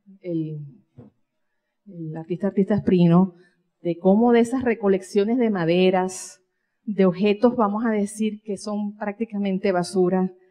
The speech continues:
re-, ha realizado composiciones bellísimas.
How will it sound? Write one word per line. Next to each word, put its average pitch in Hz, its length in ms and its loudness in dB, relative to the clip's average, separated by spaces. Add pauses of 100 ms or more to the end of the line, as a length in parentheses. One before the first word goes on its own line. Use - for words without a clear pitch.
(380)
re-, 196 240 -6
ha 185 140 2
realizado 208 500 2
composiciones 202 760 0 (260)
bellísimas. 175 760 0